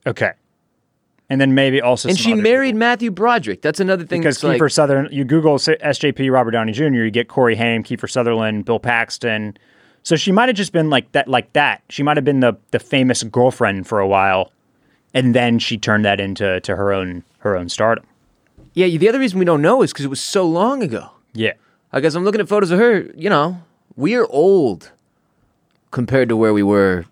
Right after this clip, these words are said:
Speaker 2: back when she was in her prime heyday, like,
Speaker 1: Yeah.
Speaker 2: on T V and shit.
Speaker 1: Yeah.
Speaker 2: Like, that was a long time ago, Sarah Jessica Parker and Hocus Pocus.
Speaker 1: Anyway.
Speaker 2: Which is ass.
Speaker 1: That's, uh,
Speaker 2: That's
Speaker 1: yeah, just
Speaker 2: that.
Speaker 1: got, got me thinking about S J P and Hocus Pocus and, and,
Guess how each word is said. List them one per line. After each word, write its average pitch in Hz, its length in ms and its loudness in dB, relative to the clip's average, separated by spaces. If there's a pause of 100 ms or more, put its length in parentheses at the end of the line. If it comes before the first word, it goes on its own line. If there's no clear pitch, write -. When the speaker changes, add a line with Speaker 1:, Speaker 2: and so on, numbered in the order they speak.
Speaker 2:
back 104 240 0
when 98 100 -2
she 117 160 0
was 104 160 0
in 101 100 0
her 92 120 -2
prime 95 340 0
heyday, 92 500 0
like, 92 260 -2
Speaker 1:
Yeah. 95 80 0
Speaker 2:
on 95 100 -2
T 104 160 -2
V 87 160 -2
and 80 120 -6
shit. - 360 -8
Speaker 1:
Yeah. - 80 -8
Speaker 2:
Like, 87 240 -6 (240)
that 151 180 2
was 143 140 2
a 120 60 2
long 151 600 2
time 151 300 0
ago, 98 300 2
Sarah 98 260 2
Jessica 95 300 -2
Parker 95 340 0
and 95 100 0
Hocus 92 280 -2
Pocus. - 500 -4 (540)
Speaker 1:
Anyway. 127 400 0
Speaker 2:
Which 107 180 0
is 92 140 2
ass. - 400 -2 (260)
Speaker 1:
That's, 135 340 0
uh, 127 540 2 (720)
Speaker 2:
That's 196 100 -2
Speaker 1:
yeah, 180 100 2
just 160 200 2
Speaker 2:
that. 185 120 2
Speaker 1:
got, - 40 -14
got 185 160 2
me 190 80 -2
thinking 185 280 -2
about 160 300 2
S 160 140 0
J 151 160 -2
P 151 240 -2
and 151 140 -2
Hocus 127 260 -2
Pocus 135 420 -4
and, 113 300 -4
and, 113 380 -6